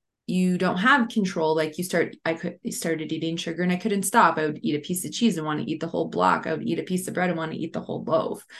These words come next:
For me, it was very intense. And I think, um, you know, it was really, it was really hard because I went from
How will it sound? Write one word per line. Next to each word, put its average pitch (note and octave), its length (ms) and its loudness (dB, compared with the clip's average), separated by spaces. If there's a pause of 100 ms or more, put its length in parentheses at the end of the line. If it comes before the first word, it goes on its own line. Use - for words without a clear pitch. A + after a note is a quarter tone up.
(220)
For G#3+ 80 0
me, A#3 140 8
it A3+ 60 4
was G3+ 140 2
very E3 300 4
intense. E3 580 0
And F3+ 100 2
I F3 100 2
think, G#3+ 360 -2 (480)
um, E3 640 2
you G3+ 100 2
know, F3+ 200 4
it E3 80 2
was F3 180 0
really, E3+ 500 2 (400)
it - 80 2
was G3 160 -2
really A#3+ 180 6
hard F3+ 420 2
because F3 260 -2
I E3 80 4
went D#3+ 320 -4
from D#3 380 -2